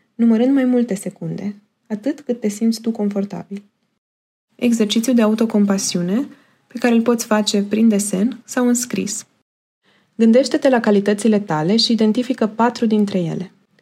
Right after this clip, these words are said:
Dacă nu îți vin prea ușor în minte, încearcă să-ți amintești acele momente din viața ta când ai ajutat pe cineva când a avut nevoie. Ai câștigat un premiu,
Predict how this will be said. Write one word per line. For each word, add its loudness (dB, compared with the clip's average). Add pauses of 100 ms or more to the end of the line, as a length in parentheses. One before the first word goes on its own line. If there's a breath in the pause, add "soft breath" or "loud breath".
(120)
Dacă -2
nu 4
îți -2
vin 2
prea 0
ușor 0
în 4
minte, -2 (340 loud breath)
încearcă 0
să-ți -2
amintești 0
acele 0
momente 2
din 2
viața -2
ta -6 (300 loud breath)
când 2
ai 4
ajutat 2
pe 0
cineva 0
când 2
a 4
avut 2
nevoie. 0 (460)
Ai 0
câștigat -2
un 2
premiu, -2